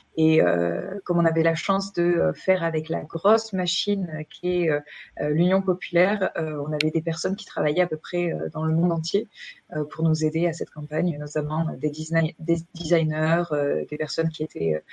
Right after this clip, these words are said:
euh, euh, voilà, engagées sur la communication et qui sont, que je remercie énormément parce que c'est des personnes qui ont vraiment répondu jour et nuit. Donc ça, c'est, euh, c'est quelque chose de, d'extrêmement important. Donc, essayer de diriger ça et puis, euh, aussi alléger, on va dire, le,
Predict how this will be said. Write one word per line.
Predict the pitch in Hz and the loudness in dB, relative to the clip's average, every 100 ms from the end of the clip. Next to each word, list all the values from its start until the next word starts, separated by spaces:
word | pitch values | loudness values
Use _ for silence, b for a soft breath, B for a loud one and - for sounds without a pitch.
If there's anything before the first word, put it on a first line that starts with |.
| B B - | B B -4
euh, | |
euh, | 151 143 | -2 2
voilà, | 151 151 | 2 2
engagées | 147 160 160 175 | 2 6 6 6
sur | 180 | 2
la | 170 | 0
communication | 165 170 165 160 156 - 180 | 2 0 0 0 -2 -2 -2
et | 180 156 | -2 -2
qui | - | -4
sont, | - 170 160 | -6 -4 -6
que | - | -4
je | 156 | 2
remercie | 165 165 170 - | 4 4 2 0
énormément | 180 185 180 190 | 2 4 2 0
parce | 202 160 | 0 -4
que | - | -8
c'est | - - | -8 -6
des | - | -6
personnes | 156 - 170 | -6 -6 -6
qui | - | -6
ont | 156 | -6
vraiment | 151 160 175 165 B B - | 0 2 2 -2 B B 0
répondu | 175 180 180 165 | 2 4 0 2
jour | 196 202 | 2 4
et | |
nuit. | 180 175 220 - - _ B B B - | 4 6 6 4 -4 _ B B B -4
Donc | 165 | -2
ça, | 165 175 | 2 2
c'est, | - - | 4 4
euh, | 165 165 | 2 0
c'est | - 170 | -4 -2
quelque | 160 - | -2 0
chose | 180 175 | 2 2
de, | 160 175 | 2 2
d'extrêmement | 160 165 - 175 | 2 2 2 4
important. | 170 160 160 - 220 254 _ B B _ | 6 4 -2 0 -2 -2 _ B B _
Donc, | 170 165 | 0 2
essayer | 175 180 185 | 2 2 2
de | 175 165 | 4 2
diriger | 156 160 160 160 | 0 -2 -2 -2
ça | - 190 220 233 | 0 4 4 4
et | 170 | 0
puis, | - - 196 190 | -2 -4 4 8
euh, | 160 160 - | 8 8 6
aussi | 165 - - 208 | -2 -2 2 6
alléger, | 180 180 175 202 | 8 6 6 6
on | 202 | 6
va | 170 | 2
dire, | 160 170 180 | 2 0 2
le, | 170 160 156 151 | 4 4 4 0